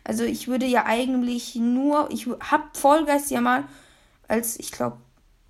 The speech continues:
Top vier Game oder Top drei, drittes Game genommen und jetzt ist es bei mir, äh, unter den schlechtesten oder, ja, wirklich schlechtesten Spiel,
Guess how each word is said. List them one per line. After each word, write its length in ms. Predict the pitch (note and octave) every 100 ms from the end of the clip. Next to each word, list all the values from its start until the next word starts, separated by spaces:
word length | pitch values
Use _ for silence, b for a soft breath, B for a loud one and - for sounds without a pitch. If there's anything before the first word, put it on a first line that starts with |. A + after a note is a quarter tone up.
| _ _ _ _
Top 260 | - C#4+ - - - -
vier 420 | - C#4 C#4 C#4+ - _ -
Game 320 | C#4 D4+ E4
oder 260 | D4+ C4+
Top 240 | C4 B3 -
drei, 220 | - - -
drittes 420 | - C#4 C#4 C4 -
Game 300 | C4+ D4+ D4+ B B
genommen 440 | A#3+ A3+ A#3 B3
und 140 | B3 A#3
jetzt 180 | B3 B3
ist 160 | A#3
es 80 | - -
bei 120 | A3+
mir, 420 | A#3 A#3 A3 -
äh, 60 | - - -
unter 260 | - A3+ A#3+
den 360 | A3+ G#3+ B3 - _ _ _ - _ _ _
schlechtesten 1040 | - - B3 D4 - A3+ - A3+ A3+ A#3+ -
oder, 240 | - A3+ A3 - - - - B B
ja, 320 | - A3+ B3 B3
wirklich 280 | C4 B3+
schlechtesten 640 | - B3 C4+ - A3+ - G#3
Spiel, 500 | - - G3+ G3+ A#3